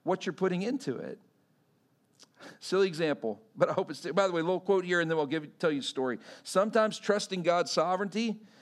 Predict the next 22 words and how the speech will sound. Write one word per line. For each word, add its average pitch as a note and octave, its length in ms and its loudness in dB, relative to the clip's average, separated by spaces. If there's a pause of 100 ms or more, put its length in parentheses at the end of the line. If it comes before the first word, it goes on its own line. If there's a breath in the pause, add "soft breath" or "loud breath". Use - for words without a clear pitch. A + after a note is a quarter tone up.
(280 loud breath)
means D#3+ 280 0
working F#3+ 400 0
through G3+ 220 -4
the F3 80 -2
night E3+ 460 0
while C#3+ 200 0
fighting C3+ 380 0
exhaustion." A2 640 -4 (120)
Let - 20 -20
me - 80 -14
say D#3+ 120 -10
that C3+ 60 -2
again. A#2 380 -6 (500 soft breath)
"Sometimes F#3+ 460 -2
trusting G3 420 -2
God's F3 300 0
sovereignty F3+ 640 -2 (540 soft breath)
means C#3+ 240 0
working D#3+ 340 0
through F#3+ 180 -6
the F3 60 -4
night D3+ 420 -2